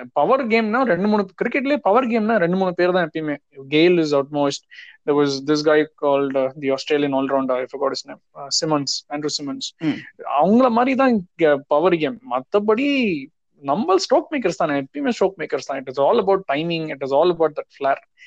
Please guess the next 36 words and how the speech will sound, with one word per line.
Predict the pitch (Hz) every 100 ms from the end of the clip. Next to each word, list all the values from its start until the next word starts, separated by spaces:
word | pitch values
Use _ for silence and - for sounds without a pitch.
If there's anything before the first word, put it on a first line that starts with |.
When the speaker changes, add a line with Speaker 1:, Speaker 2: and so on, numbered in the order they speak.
| - -
Speaker 1:
அந்த | 139 135
டைமிங் | 220 277 349 208
தான். | 220 -
ராகுல் | 151 240 294 196
பேட்ல | 170 254 233
பட்டாலே | - 170 - 262 233
தெரியுது. | 185 220 170
ஸ்ரேயஸ் | - 320 302
ஐயர் | 240 170 - 151
இன்னைக்கு | 147 151 147
ஒரு | 143 135 -
four | 160 170 156
was | 147 139 127
really | 143 156 196 165
good | 156
also. | 139 131 -
அந்த | 135 139 131 -
பேட்ல | 151 233 185
பட்டோனே | 170 196 294 277
தெரியும் | 185 185 160
அது | 139
ஃபோர்னு. | - 151 147 _ 143
அது, | 226 220 156 120
அது | 160 175
வந்து | 220 214 254 202
எலிகன்ஸ். | 175 196 156 - - - - -
அது | 185 220
நம்ம | 214 233
கிட்ட | 247
மட்டும்தான் | 233 226 240 240 196
இருக்கு. | 160 151 -
அந்த | 151 180 196
மாதிரி | 196 226 240
ஒரு | 190 180 160
கேன் | 202 202
வில்லியம்சன், | 185 185 180 180 175